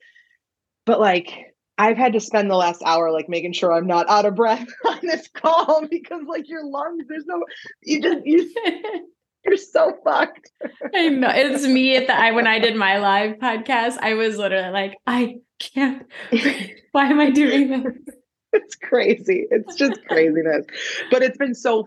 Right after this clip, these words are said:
Speaker 1: fun. You know, you, my point is, you remind me how possible it is on those days where I'm like, "What are you doing, girlfriend?" I, I, I just look back at the last twelve months of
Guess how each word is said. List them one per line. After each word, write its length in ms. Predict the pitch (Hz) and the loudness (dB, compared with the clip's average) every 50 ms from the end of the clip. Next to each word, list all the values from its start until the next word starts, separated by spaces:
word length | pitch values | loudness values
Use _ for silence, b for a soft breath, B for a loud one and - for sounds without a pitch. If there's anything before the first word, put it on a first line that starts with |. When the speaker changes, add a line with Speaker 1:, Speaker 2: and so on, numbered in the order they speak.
| - | -4
Speaker 1:
fun. 380 | - 208 196 190 180 180 175 175 - _ _ _ _ _ _ _ | -4 -2 -2 -2 -2 -4 -6 -12 -18 _ _ _ _ _ _ _
You 140 | - 208 202 | -4 -2 0
know, 100 | 190 180 | 0 0
you, 640 | 175 175 180 214 233 226 226 220 214 208 208 - - - _ _ | -2 -2 0 2 4 4 4 4 4 4 4 2 -2 -8 _ _
my 200 | - 214 202 190 | -4 -2 0 0
point 320 | 190 - - 208 185 170 165 | -2 -2 -4 -4 -4 -2 -4
is, 120 | 165 160 | -2 0
you 120 | 185 233 233 | 2 2 4
remind 580 | 247 233 208 190 180 165 160 165 175 180 180 | 4 4 2 2 0 0 0 0 0 -2 -2
me 320 | 175 180 175 170 165 156 - - _ _ _ - - | -2 -2 -2 -2 -2 -2 -6 -10 _ _ _ -4 -2
how 100 | 180 160 | 0 0
possible 680 | - - - - - 131 117 - - - 165 180 180 185 | 0 -4 -8 -6 -4 -4 -4 -4 -8 -6 -2 0 2 2
it 80 | 180 185 | 2 4
is 480 | 185 190 196 202 214 214 214 - - - | 4 4 4 4 2 0 -2 -6 -8 -4
on 160 | - 175 170 165 | -2 -2 0 0
those 220 | 170 165 151 143 | 0 -2 -2 0
days 320 | 165 160 156 151 156 151 | 0 2 2 2 2 0
where 120 | 160 - - | -2 -4 -2
I'm 120 | 151 151 151 | -4 -2 -2
like, 200 | 147 143 143 - | -4 -6 -6 -8
"What 260 | - 180 208 220 - - | -6 -2 0 0 0 2
are 80 | 160 | 0
you 160 | 151 139 139 | 0 0 0
doing, 300 | 131 120 123 120 117 123 | 0 0 0 0 0 0
girlfriend?" 400 | - 95 107 - - 131 127 110 | 0 0 0 2 2 0 2 2
I, 100 | 107 127 - | 2 2 2
I, 180 | - - - - B B B B B B - | 2 2 0 -2 B B B B B B 0
I 100 | 208 220 | 2 4
just 200 | 262 269 - 214 | 4 2 2 2
look 260 | 208 190 185 185 - | 2 2 2 2 2
back 260 | 160 151 147 147 - | 2 2 2 2 0
at 120 | 180 170 | -4 -2
the 80 | 165 151 | 0 0
last 560 | 147 147 131 131 139 139 - - - _ _ _ _ _ | 2 2 2 0 -2 -4 -8 -16 -20 _ _ _ _ _
twelve 340 | - - - 165 156 151 147 143 | -8 -2 0 2 2 2 2 0
months 360 | 147 139 139 143 165 160 - | -2 -2 -2 -4 -6 -6 -8
of 80 | 151 | -10